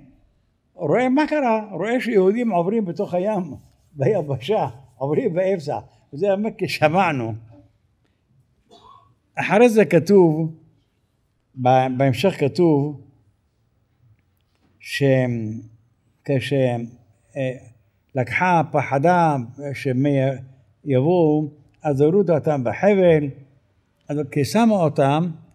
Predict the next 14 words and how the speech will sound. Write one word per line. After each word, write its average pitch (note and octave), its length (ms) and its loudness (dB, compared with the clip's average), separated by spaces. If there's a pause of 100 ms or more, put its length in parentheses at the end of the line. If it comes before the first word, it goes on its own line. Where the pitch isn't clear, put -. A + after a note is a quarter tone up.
(380)
כתוב, F3+ 520 -2
"ותצפנו." D3+ 840 4 (1600)
"ותצפנו." C3 840 -2 (1080)
אומר D#3+ 320 2
השך D3+ 480 0
הקדוש, C#3 580 0
"למה F3+ 220 -2
כתוב C#3+ 440 -4
'ותצפנו' C3+ 1040 0 (840)
ולא D3 180 4
'ותצפנם'?" C3+ 1000 0 (720)
אומר A#3 280 0
המלבים, G#3 560 2
הפשט A#3+ 400 4